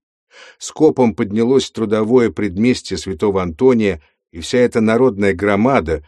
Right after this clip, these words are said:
уже несколько месяцев на все корки поносившая трутни аристократов, королеву австрийку с ее придворными любимчиками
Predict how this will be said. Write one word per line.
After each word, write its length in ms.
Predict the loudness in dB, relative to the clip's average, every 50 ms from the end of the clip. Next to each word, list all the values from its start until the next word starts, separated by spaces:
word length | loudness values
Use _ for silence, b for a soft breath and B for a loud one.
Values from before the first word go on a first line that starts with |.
| _ _ _ _
уже 220 | -8 -4 -4 0
несколько 500 | 0 2 0 0 0 -2 -4 -2 0 0
месяцев 720 | 2 4 4 2 2 -2 -6 -10 -12 -12 -14 -14 -14 -12
на 120 | -12 -10 -10
все 200 | -4 -2 -2 -2
корки 540 | -2 _ 0 2 4 4 2 0 -6 -12 -10
поносившая 760 | -8 -8 -6 -6 -8 -6 -6 -6 -6 -6 -6 -2 -2 -2 -2
трутни 460 | -2 -4 -4 -2 -2 -4 -6 -10 -10
аристократов, 840 | -8 -6 -6 -8 -8 -8 -8 -8 -6 -4 -2 -2 -2 -2 -4 -8 -8 b b b b b _ _
королеву 600 | -4 -2 0 0 2 2 4 4 4 4 4 2
австрийку 680 | 2 2 0 -6 -6 -4 -4 -4 -4 -6 -10 -12 -12 -12 _ _
с 120 | _ -10
ее 160 | -4 -4 -4 -2
придворными 680 | -2 -4 -6 -6 -2 -2 0 0 0 0 -2 -2 -2
любимчиками 840 | -4 -6 -6 -4 -2 -2 0 -2 -2 -6 -10 -10 -8 -8 -8 -8 -10